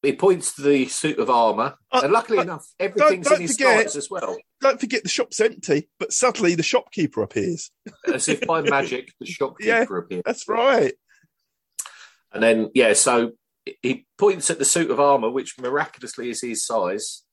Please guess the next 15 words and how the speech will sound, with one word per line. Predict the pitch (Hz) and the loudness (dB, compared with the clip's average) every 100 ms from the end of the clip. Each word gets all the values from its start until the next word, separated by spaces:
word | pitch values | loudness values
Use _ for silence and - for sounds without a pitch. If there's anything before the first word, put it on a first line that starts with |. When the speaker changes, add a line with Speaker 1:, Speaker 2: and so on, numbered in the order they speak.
| _ _ _ | _ _ _
Speaker 2:
Yeah, | 131 147 196 _ _ _ - | -4 -4 -4 _ _ _ -6
a-, | 151 | -4
and | 160 165 | -2 -2
the | |
shopkeeper's | 165 - - 185 - - | -2 -2 -2 -6 -6 -2
very | 175 165 | 0 0
keen | - 175 170 | -2 -4 -4
for | 165 | -4
him | 175 | -6
to | - - _ _ | -8 -18 _ _
try | - 160 | -4 0
it | 170 | 0
on, | 156 175 220 | 0 -2 -4
you | - | -12
know, | 143 | -10